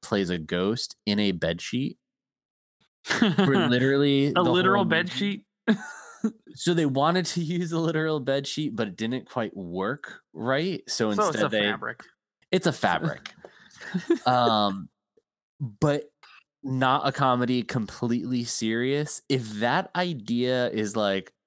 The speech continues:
Speaker 1: "Oh, that's interesting," then you'll love this movie. Um, but it's a very stream of consciousness type film, very, uh, very different, very original,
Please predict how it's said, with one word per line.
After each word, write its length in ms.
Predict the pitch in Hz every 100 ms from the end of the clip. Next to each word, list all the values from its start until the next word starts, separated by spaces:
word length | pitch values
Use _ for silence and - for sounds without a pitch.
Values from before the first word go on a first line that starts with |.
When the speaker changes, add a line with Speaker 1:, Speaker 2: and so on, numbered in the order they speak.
| _ _ _ _ 302
Speaker 1:
"Oh, 100 | 165
that's 200 | 151 190
interesting," 560 | 156 117 82 67 - _ _ _
then 220 | 120 139
you'll 200 | 143 147
love 260 | 123 120 104
this 180 | 104 -
movie. 400 | 90 85 - - _ - - -
Um, 600 | 113 110 101 92 85 80 - - 107
but 140 | 123 117
it's 100 | 123
a 80 |
very 840 | 107 101 120 127 127 123 120 113 - - -
stream 460 | - - 117 127 131
of 140 | -
consciousness 840 | - 120 120 - 110 110 107 -
type 300 | - 95 87
film, 680 | - 110 104 98 95 92 87 - - _
very, 920 | 90 87 110 110 107 107 101 101 95 -
uh, 960 | 95 92 90 82 80 67 62 64 55 52 62 85 78 _ _ _
very 720 | 80 - 95 101 113 147 151
different, 600 | 131 123 120 123 120 110
very 380 | 101 107 113 113
original, 720 | 110 101 98 98 92 92 87